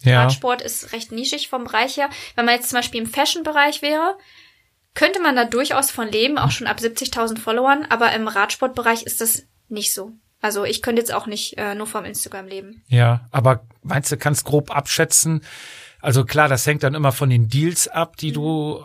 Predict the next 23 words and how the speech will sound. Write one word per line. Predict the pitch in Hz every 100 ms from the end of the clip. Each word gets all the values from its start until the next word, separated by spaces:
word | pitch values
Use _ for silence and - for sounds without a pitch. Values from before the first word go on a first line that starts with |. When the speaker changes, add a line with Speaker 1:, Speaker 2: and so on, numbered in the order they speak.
| 147
Speaker 1:
abschließt. | 147 - 160 156 -
Ist | - -
natürlich | 127 - 131
dann | 131 135
auch | 123
ein | 120
bisschen | 123 - 131 120 131
nicht | 143 120
nur | 135
die | 117
Fotos, | 110 139 139 -
die | 135
du | 123
postest, | 135 135 - 123
sondern | 131 123 123
auch | 131 113 - - - - - -
ein | - -
bisschen | 127 - 117
Geschäftssinn, | 117 139 143 - 127 139 160 175 - 254
Speaker 2:
Mhm. | 123
Speaker 1:
ne? | 131
Nehme | 135 135 139
ich | 123 - -